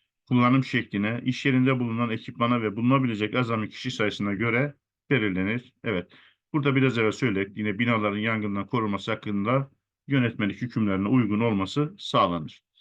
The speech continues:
Acil çıkış kapılarının acil durumlarda çalışanların hemen ve kolayca açabilecekleri şekilde olması sağlanır ve bu kapılar dışarıya doğru açılır. Acil çıkış kapısı olarak raylı veya döner kapılar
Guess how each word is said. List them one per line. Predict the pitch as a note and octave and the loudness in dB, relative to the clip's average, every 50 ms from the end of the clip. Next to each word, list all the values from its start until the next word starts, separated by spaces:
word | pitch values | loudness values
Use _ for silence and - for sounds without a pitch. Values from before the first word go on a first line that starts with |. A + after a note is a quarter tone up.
| _ _ _ _ _ _ _ _ _ | _ _ _ _ _ _ _ _ _
Acil | - B2+ C3+ C#3 D#3+ D#3+ | 0 2 2 2 0 -2
çıkış | - - D3+ F#3+ F#3 | -6 -6 -6 -6 -2
kapılarının | - E3+ D#3 C3+ D3 C#3 C3 B2 A#2 A#2+ C3 C3 - | -2 -2 -2 0 0 0 2 2 2 2 0 2 2
acil | B2+ B2+ B2+ B2 C#3+ D#3 C3+ | 2 2 2 2 0 -2 -4
durumlarda | B2+ A2+ A2+ A2 G#2 G#2 G2+ G2+ G2+ | -4 -4 -4 -2 -2 -2 -4 -4 -4
çalışanların | - - B2 A2+ A2 - B2+ A#2+ A2+ A2 G#2 G2+ G#2+ G#2 G2+ G#2 C3 | -4 -4 -4 -4 -2 -2 -2 -2 0 -2 -2 -2 -4 -4 -6 -6 -2
hemen | - C#3+ D3 D3 D3 C#3+ B2+ | 0 2 4 4 4 4 4
ve | B2 B2 | 2 0
kolayca | - B2+ B2 B2 A#2+ A#2+ A2 | 0 0 0 0 0 0 -2
açabilecekleri | A2+ - - C3+ A#2+ A#2+ A#2 A2 G2 G2+ F#2+ G2+ G2+ G2 | -4 -2 0 0 0 0 0 -2 -2 -4 -4 -2 -4 -4
şekilde | F#2 - - G#2 - - A2 A2+ | -4 -4 -6 -6 -6 -6 -2 0
olması | A#2+ A2+ G#2+ G2 G2 F#2+ - - - | 2 4 4 2 2 0 -2 -4 0
sağlanır | - B2+ B2 B2 B2 B2 B2 B2 B2 - _ _ _ _ _ _ _ _ _ _ _ - | 2 4 6 6 6 4 4 2 -2 -6 _ _ _ _ _ _ _ _ _ _ _ -4
ve | A#2 A#2 | -2 -2
bu | C3 D3+ | -2 0
kapılar | - C3 A#2 - - A#2 B2+ C#3 C3+ A#2+ | 0 0 0 0 2 2 2 2 2 -2
dışarıya | G#2+ G#2+ - - A2+ G#2 G2+ G#2 G2 F#2+ | -6 -6 -4 -2 -2 0 0 -2 -2 -2
doğru | G#2 A2 G#2 G2 F#2+ A#2+ C#3 C3+ C3+ - | -2 -2 -2 -2 -2 -4 -4 -6 -6 -8
açılır. | - A#2+ - - - G2 G2 A#2+ C3+ C3+ - _ _ _ - _ _ _ _ _ _ | -10 -10 -8 -8 -8 -4 -4 -4 -4 -4 -8 _ _ _ -20 _ _ _ _ _ _
Acil | - B2+ B2 B2 C3+ D3 C#3 | 2 2 2 4 2 -2 -4
çıkış | - C#3+ D3+ C#3 | -4 -6 -6 -2
kapısı | - - B2+ - A#2 A2 A#2+ | 0 0 -2 0 0 0 0
olarak | G#2+ G2+ G#2 G2+ G2+ F#2+ - - | 2 4 4 2 2 0 0 0
raylı | A#2 A#2 A#2 A#2+ A#2+ | 0 2 2 2 0
veya | A2+ A2 G2+ G2 F2+ F2+ | 0 2 2 0 0 -2
döner | A2 A2 A#2 A#2 A2 - | -2 0 0 0 -2 -2
kapılar | - G#2 - - G#2+ B2 C#3 C#3+ - _ | -4 -4 -4 -2 -2 -2 -2 -2 -4 _